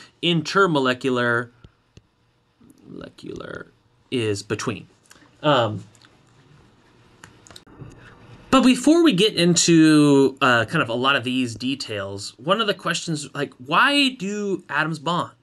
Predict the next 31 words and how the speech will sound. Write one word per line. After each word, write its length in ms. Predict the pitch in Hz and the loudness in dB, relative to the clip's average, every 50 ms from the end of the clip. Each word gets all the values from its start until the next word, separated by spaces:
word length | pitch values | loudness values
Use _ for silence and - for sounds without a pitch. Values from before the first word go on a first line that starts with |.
| _ _ _ _ _ _ _ _ _ _ _ _ _ _ _ _ | _ _ _ _ _ _ _ _ _ _ _ _ _ _ _ _
Like, 140 | - 151 143 | -10 -10 -8
why 280 | - 135 156 180 208 226 | -6 -2 0 0 0 0
does 220 | 175 190 185 175 147 | 0 -2 -2 -2 -4
bonding 360 | - 151 151 165 160 160 156 | -4 -4 -4 -4 -4 -6 -8
occur 340 | 143 - - 170 160 156 - | -10 -8 -6 -4 -2 -2 -2
in 120 | - 143 | -4 -8
the 60 | 139 | -10
first 300 | - - 196 180 147 - | -6 -2 -2 -2 -2 -4
place? 420 | - - 98 - - - - - - _ _ _ _ _ _ _ - _ _ - _ _ - | -8 -14 -16 -16 -16 -18 -20 -20 -20 _ _ _ _ _ _ _ -20 _ _ -20 _ _ 0
Um, 460 | 143 143 135 127 113 107 104 98 104 - | 2 4 4 4 2 0 -4 -8 -10 -4
well, 140 | - 127 123 | -2 0 0
this 200 | 117 135 127 - | 2 0 0 -2
comes, 460 | - - 139 127 120 113 - - - - - | -2 -4 -4 -4 -4 -6 -8 -12 -14 -8 -4
uh, 300 | 113 104 104 98 98 104 | -2 -2 0 0 -2 -4
this 320 | 110 - - - 143 - | -6 -6 -4 -4 -4 -2
brings 200 | - 143 139 127 | 0 0 0 0
us 100 | 123 117 - | -2 -4 -4
to 60 | 117 | -2
one 120 | 120 123 | -2 0
of 100 | 120 110 | 0 -2
the 100 | 107 110 104 - _ - | -2 -6 -10 -10 _ -4
critical 320 | - - 165 151 - 135 | -2 0 0 0 0 -2
equations 340 | 123 - 120 120 110 117 107 | -2 0 0 0 0 -2 -4
that 100 | 107 - | -6 -4
we're 100 | 107 113 | -4 -4
gonna 140 | 110 113 107 | -4 -4 -6
see 180 | - - 117 110 | -6 -6 -6 -4
pop 280 | - 117 110 107 - | -2 -2 -2 -2 -2
up 140 | 110 104 - | -6 -6 -4
over, 560 | 107 104 104 104 101 101 98 98 98 98 101 - - - - - - _ - | -4 -4 -4 -4 -4 -6 -6 -6 -6 -8 -10 -12 -18 -20 -20 -20 -20 _ -20
uh, 100 | - - | -20 -6